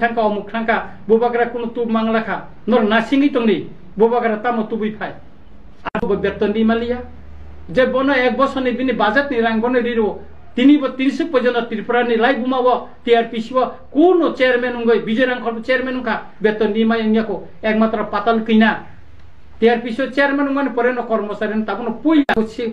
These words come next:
eh, sai posotti hajar bo, eh, aro ni salary receive khai tongo ni khanao। Ke bo amti bibona extra kharos khai tongo bin T R P C bo tam khai bo beton ni mannai,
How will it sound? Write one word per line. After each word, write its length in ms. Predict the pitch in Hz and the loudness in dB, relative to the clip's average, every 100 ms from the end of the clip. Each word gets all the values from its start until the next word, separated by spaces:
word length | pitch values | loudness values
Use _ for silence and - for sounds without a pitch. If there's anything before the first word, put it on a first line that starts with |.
| - - | -8 -2
eh, 140 | 220 | 0
sai 240 | 220 233 233 | 2 0 0
posotti 480 | 220 285 - 285 | -6 -8 -8 -2
hajar 320 | 233 226 233 180 | 0 2 0 0
bo, 220 | 190 185 - - | -4 -4 -10 -4
eh, 60 | |
aro 300 | 214 220 214 | -2 0 0
ni 100 | 214 | -2
salary 480 | 196 208 208 196 185 | -2 -2 0 0 -2
receive 240 | 180 180 - | -4 -8 -8
khai 140 | 190 | -6
tongo 180 | 180 170 | -4 -2
ni 140 | 175 | -4
khanao। 360 | 170 254 254 - - - - - - - - - - | -4 -4 -4 -6 -14 -16 -18 -16 -14 -14 -14 -16 -2
Ke 80 | 254 | 0
bo 240 | 202 240 | 2 0
amti 240 | 254 - 240 | -2 -2 -2
bibona 500 | 226 269 277 254 233 - - | 0 0 2 0 -2 -8 -4
extra 400 | 247 233 262 - | -2 -2 -4 -2
kharos 220 | 233 226 | -2 -2
khai 160 | 254 254 | -4 -4
tongo 160 | 220 | -4
bin 200 | 220 285 | 0 0
T 80 | 269 | 2
R 100 | 233 | 0
P 120 | 233 | 0
C 120 | 226 285 | -4 -4
bo 80 | |
tam 180 | 277 302 | 0 0
khai 160 | 302 294 - | 0 -6 -6
bo 100 | 226 | 0
beton 320 | 226 233 240 247 | 2 2 0 0
ni 80 | |
mannai, 320 | 269 285 311 | 2 4 2